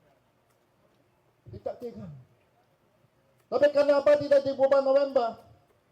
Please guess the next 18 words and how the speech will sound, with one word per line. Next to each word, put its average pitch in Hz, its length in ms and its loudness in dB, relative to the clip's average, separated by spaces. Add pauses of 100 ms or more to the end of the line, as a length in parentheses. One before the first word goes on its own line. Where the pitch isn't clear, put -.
(1400)
Last 254 320 -6
day 247 260 2
is - 160 -6
ten 240 220 -4
November. 233 560 -6 (580)
Kenapa 277 320 0
dibubarkan 262 1040 0 (240)
enam 233 400 -8
Oktober? 254 480 -4
Ditakdirkan. 208 640 -14 (1300)
Kerana 269 400 4
lima 254 480 -2
tahun 196 320 4
lalu, 208 640 -4 (960)
kesilapan 254 800 -2
gazet, 226 480 0 (480)
watak 226 560 -4
kerajaan, 185 880 -4